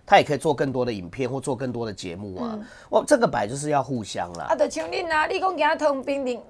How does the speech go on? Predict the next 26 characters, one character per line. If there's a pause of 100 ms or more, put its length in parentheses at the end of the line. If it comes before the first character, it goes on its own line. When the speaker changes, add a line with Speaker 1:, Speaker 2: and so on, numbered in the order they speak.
Speaker 2:
议
员
杨
家
良，
Speaker 1:
是。
Speaker 2:
为
当
时
一
个
甲
因
太
太
两
三
个
人
安
尼
害
来
甲
平
顶，